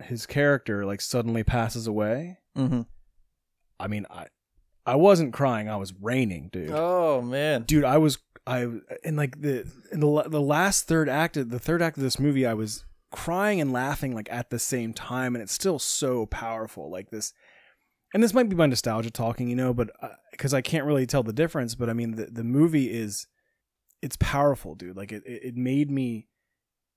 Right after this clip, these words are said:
Speaker 1: almost feel like I was back where I was, and, like, it made me remember how this movie made me feel,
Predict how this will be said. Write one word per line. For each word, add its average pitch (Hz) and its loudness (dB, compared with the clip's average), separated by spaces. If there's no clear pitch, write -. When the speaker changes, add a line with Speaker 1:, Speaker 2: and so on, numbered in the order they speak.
Speaker 1:
almost 143 -2
feel 139 -2
like 123 -2
I 117 -2
was 107 -6
back 113 -6
where 110 -6
I 98 -6
was, 90 -8
and, 104 -10
like, 104 -8
it 101 -8
made 131 0
me 135 0
remember 120 -2
how 123 -4
this 120 -6
movie 117 -4
made 113 -4
me 104 -6
feel, 110 -6